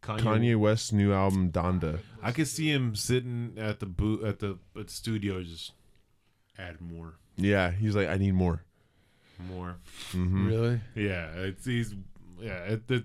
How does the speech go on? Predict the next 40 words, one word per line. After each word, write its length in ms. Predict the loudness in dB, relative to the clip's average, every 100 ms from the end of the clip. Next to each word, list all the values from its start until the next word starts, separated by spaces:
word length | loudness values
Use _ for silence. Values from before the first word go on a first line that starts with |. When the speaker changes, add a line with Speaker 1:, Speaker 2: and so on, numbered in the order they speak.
| -4
Speaker 1:
the 100 | -4
album 300 | -2 -2 0
was 180 | 0
strange. 480 | -2 -6 -4 -2 -2
It 80 | 2
was, 240 | 2 0 -6
it 60 | -4
was 120 | -2
hard 240 | 0 2 2
to 40 |
get 260 | 0 -4 -2
through 220 | -8 -8
for 180 | -4 0
Speaker 2:
It's, 160 | 0
Speaker 1:
me. 80 | 0
Speaker 2:
I 160 | 0 2
haven't 300 | 4 4 4
even 220 | 4 2
finished 380 | 2 2 2 0
it, 160 | -2 -4 0
but 160 | 4
Speaker 1:
Me 160 | 4 2
Speaker 2:
it's, 120 | 0 -6
Speaker 1:
either. 120 | -2 2
I 40 |
Speaker 2:
he, 180 | 2 0 -4
he's 180 | -4 -2
so 380 | 0 4 4 2
creative. 600 | -2 -4 -2 -6 -12 -14
Speaker 1:
Yeah, 340 | -8 -6 -4 -6 -10 -6
even 260 | -2 2
the 80 | 2
Drake 360 | 2 2 2 0
album, 320 | -4 -2 -2
I 100 | -2
just 200 | -2 -8
couldn't 240 | -8 -10 -10
get 100 | -12
into 360 | -12 -12 -10 -10
it. 140 | -12